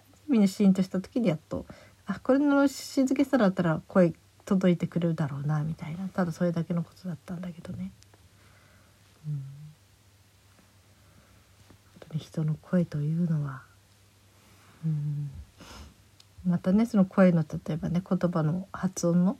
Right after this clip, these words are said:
仕方、「あ」とか「か」、なんか特別な言葉、音が、あの、ちょっと言いにくくなってきた時に、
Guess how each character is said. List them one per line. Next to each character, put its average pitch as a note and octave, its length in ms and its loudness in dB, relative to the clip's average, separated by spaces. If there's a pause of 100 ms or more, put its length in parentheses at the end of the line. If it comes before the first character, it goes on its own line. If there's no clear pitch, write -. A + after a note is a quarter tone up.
(100)
仕 - 180 -20
方、 F#3+ 360 -4 (200)
「あ」 G3 160 4
と F#3 120 -4
か F3+ 120 -6
「か」、 F#3 220 -6
な B3 100 4
ん C#4 40 4
か G3+ 100 0
特 C4+ 160 4
別 D4+ 180 0
な D4+ 220 4
言 A#3+ 80 -6 (420)
葉、 B3+ 420 0 (200)
音 A3+ 340 0 (720)
が、 A#3+ 320 4 (1400)
あ B2 80 -10
の、 C3 100 -14 (220)
ち - 100 0
ょ G#3+ 40 2
っ - 20 0
と G3 100 4
言 G3+ 180 8
い A3 40 8
に A3+ 140 6
く - 100 -20
く G#3+ 100 4
な E3+ 100 6
っ D3+ 40 -2
て E3 100 -8
き - 60 -16
た D3+ 160 -6
時 - 220 -8
に、 A3+ 280 0